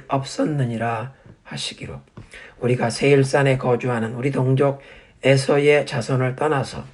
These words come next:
아라바를 지나며 엘랏과 에시온 게벨 겉으로 지나 행진하고 돌이켜 모압 광야 길로 지날 때에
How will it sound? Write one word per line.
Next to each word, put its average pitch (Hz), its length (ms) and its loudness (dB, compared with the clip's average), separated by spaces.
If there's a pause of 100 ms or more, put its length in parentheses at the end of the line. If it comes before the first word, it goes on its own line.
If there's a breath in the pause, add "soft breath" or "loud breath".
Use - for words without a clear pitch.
(340 loud breath)
아라바를 120 680 0
지나며 127 560 -2 (540 soft breath)
엘랏과 131 760 2
에시온 123 480 0
게벨 120 340 0
겉으로 123 500 -6
지나 127 440 -4
행진하고 147 800 -2 (240 loud breath)
돌이켜 - 600 0
모압 139 420 4
광야 131 380 2
길로 120 340 -6
지날 117 340 -4
때에 135 460 0